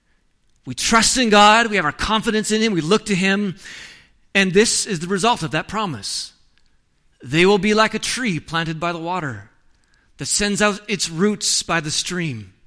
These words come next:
It does not fear when heat comes. Its leaves are always green. It has no worries in a year of drought and never fails to bear fruit." This is a green tree.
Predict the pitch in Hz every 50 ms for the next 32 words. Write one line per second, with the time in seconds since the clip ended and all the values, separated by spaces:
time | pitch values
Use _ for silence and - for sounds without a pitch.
0 | - - - - - - _ _ - - - - - 147 143 147 190 202 185 226
1 | 233 233 226 - - - - 233 233 226 208 190 175 156 185 175 160 156 147 185
2 | 202 - - - - 214 208 165 143 127 120 120 120 - - - - - - -
3 | - - - - - 147 156 156 185 196 196 202 185 160 156 202 180 165 160 156
4 | 156 170 170 147 147 147 156 139 139 123 113 107 101 104 - _ _ _ _ _
5 | - - - - - 135 151 180 185 165 196 220 240 233 214 196 220 233 247 240
6 | 226 202 185 170 - - 208 185 185 190 180 190 185 156 139 139 185 190 180 175
7 | 185 202 - - - - - - - - - - - - 156 143 135 135 147 165
8 | 180 165 165 185 180 180 196 - - - - - 214 196 175 160 143 127 127 131
9 | 120 - - - - - - - 156 123 131 151 139 131 123 123 120 117 - -
10 | - - - - - - - - - 170 147 101 104 - - - - - - -
11 | - _ _ - - - - _ - - - - - _ _ _ _ _ _ _
12 | - 180 196 285 247 247 180 - 180 185 214 226 254 254 - - - 240 254 214
13 | 170 139 127 120 131 156 -